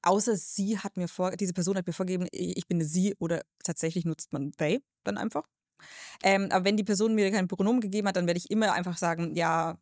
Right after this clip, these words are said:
X Y macht das, X Y macht das, anstatt ein Pronomen zu nutzen, weil es einfach keine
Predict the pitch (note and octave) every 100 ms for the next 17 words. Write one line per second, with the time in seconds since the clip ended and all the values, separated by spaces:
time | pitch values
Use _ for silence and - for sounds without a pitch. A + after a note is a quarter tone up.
0 | - D#3+ D#3+ - D#3+ D#3 - E3+ F3+ -
1 | - E3 E3+ E3 E3+ - E3+ E3 D#3 D#3
2 | D#3+ E3 D#3 - E3+ - E3 D#3 D#3+ E3
3 | - E3+ F#3+ - E3 E3+ G3